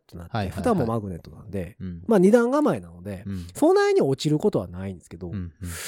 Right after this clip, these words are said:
Speaker 2: うん。
Speaker 1: あ、なんかの拍子になんかに当たったんでしょうね、多分。
Speaker 2: うん。
Speaker 1: で、スコーンって落ちたんやと思うんだけど。
Speaker 2: まあ、片方ね。
Speaker 1: うん。
Speaker 2: うん。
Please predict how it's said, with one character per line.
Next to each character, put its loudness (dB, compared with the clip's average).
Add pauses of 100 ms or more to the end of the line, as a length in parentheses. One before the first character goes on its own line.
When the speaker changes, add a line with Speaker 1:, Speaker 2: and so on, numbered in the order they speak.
(240)
Speaker 2:
う 4
ん。 4
Speaker 1:
あ、 4
な 2
ん 0
か 2
の 2
拍 4
子 -4
に 2
な 0
ん 2
か 2
に 0
当 0
た 4
っ -4
た -20
ん -20
で -20
し -18
ょ -10
う -6
ね、 -4
多 -8
分。 -6
Speaker 2:
う -4 (640)
ん。 -4
Speaker 1:
で、 2
ス -2
コ 2
ー 0
ン -2
っ -8
て -18 (280)
落 -10
ち -12
た -10
ん -12
や -20
と -20
思 -18
う -18
ん -18
だ -20
け -16
ど。 -14
Speaker 2:
ま -4
あ、 -6
片 -4
方 -6
ね。 -6
Speaker 1:
う -4
ん。 -2
Speaker 2:
う -2
ん。 -8